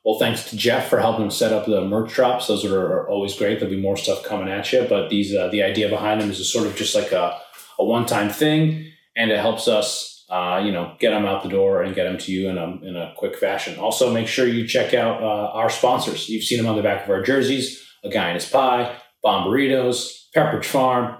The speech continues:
and Mythic Bike Shop. You can check them out. The links are up on our Strava page or our link tree and our Instagram.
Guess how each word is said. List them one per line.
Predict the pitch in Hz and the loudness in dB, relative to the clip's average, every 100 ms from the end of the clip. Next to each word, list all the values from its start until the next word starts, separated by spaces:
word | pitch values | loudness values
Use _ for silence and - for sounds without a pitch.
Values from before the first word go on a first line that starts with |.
| _ | _
and | 117 110 104 | -4 0 0
Mythic | 101 - - | -2 -4 0
Bike | 95 92 | 0 0
Shop. | - - - - - - _ _ | 0 0 -2 -8 -16 -20 _ _
You | - | -12
can | 104 | -4
check | 113 104 | -2 0
them | 104 | 0
out. | 104 104 | 2 2
The | 104 | 2
links | 107 117 - | 0 -2 0
are | 110 95 | 0 0
up | - | -2
on | - - | -2 -2
our | - | -2
Strava | - 135 127 107 | 2 4 2 2
page | 123 123 120 117 - 104 | 2 4 2 0 -6 -8
or | 98 90 90 - | -4 -2 0 0
our | 90 87 | -2 0
link | 110 147 - | 0 0 0
tree | 143 131 | 0 2
and | 113 | 2
our | 98 131 | 0 0
Instagram. | 151 - 127 135 127 127 123 117 | 0 0 0 2 2 2 0 -4